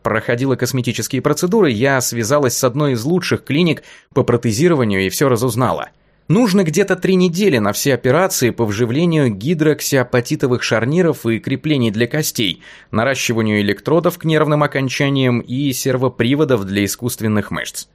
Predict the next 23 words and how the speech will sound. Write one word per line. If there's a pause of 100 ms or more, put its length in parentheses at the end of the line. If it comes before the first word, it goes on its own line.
(340)
Всё
это
время
пациент
должен
находиться
под
постоянным
наблюдением
в
клинике, (500)
так
как
процесс
сложный, (200)
а
специалисты
должны
смотреть,
чтобы
не
началось
отторжение.